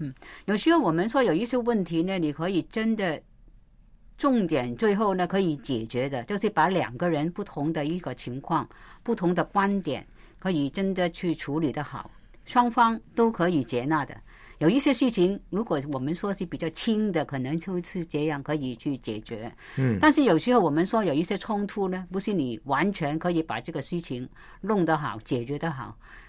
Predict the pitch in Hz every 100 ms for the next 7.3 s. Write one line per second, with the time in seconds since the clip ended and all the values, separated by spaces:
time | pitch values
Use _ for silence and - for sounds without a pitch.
0 | - - - 233 160 117 120 165 - 180
1 | 175 147 156 156 175 135 - 123 131 -
2 | - - - 123 - - - - 151 131
3 | 101 92 202 170 143 85 - 196 196 190
4 | 175 139 117 175 156 123 156 131 113 113
5 | 117 123 113 95 92 95 - 202 226 277
6 | - 285 277 277 262 247 196 175 208 202
7 | 190 202 175